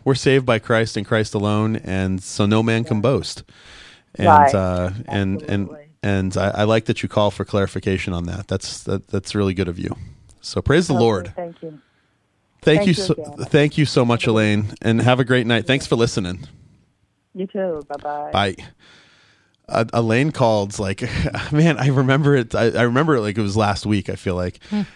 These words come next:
Speaker 1: And she's just so passionate, and she added so much to the show. And I
Speaker 3: Wow.
Speaker 1: can't even really remember exactly what it was on. But anyways, I like being, uh, I like being challenged and make, make sure that my pres-, my,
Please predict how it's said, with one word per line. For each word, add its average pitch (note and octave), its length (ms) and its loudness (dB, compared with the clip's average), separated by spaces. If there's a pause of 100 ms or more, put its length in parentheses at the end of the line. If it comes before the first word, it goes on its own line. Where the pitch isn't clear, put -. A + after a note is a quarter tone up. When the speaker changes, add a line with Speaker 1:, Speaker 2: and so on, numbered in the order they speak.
(120)
Speaker 1:
And A2 160 0
she's A#2 260 2
just A2+ 160 0
so C3 140 2
passionate, G#2 540 0
and F#2 120 -4
she G#2 160 0
added G2+ 300 0
so G#2+ 160 -2
much G2+ 280 -2
to G2+ 60 0
the F2+ 120 -2
show. F#2 440 -2
And F2+ 80 -4
I A2+ 60 0
Speaker 3:
Wow. G2+ 60 -6
Speaker 1:
can't D#3+ 180 4
even A#2 180 2
really A2 240 2
remember G2+ 460 0
exactly F#2+ 480 -4
what F#2 180 0
it F2+ 80 -2
was F2+ 220 -4
on. F#2+ 340 -2 (480)
But G#2 120 0
anyways, F2+ 360 -6 (160)
I G2+ 60 0
like G#2+ 260 -2
being, F2+ 300 -6
uh, F#2 240 -10 (300)
I A#2 60 0
like A#2 140 0
being A2+ 140 0
challenged G2 440 -4
and F#2 80 -6
make, F#2 220 -8
make F#2+ 200 -4
sure F#2 200 -2
that F2+ 100 -6
my F#2 100 -6
pres-, - 340 -14
my, F#2 240 -4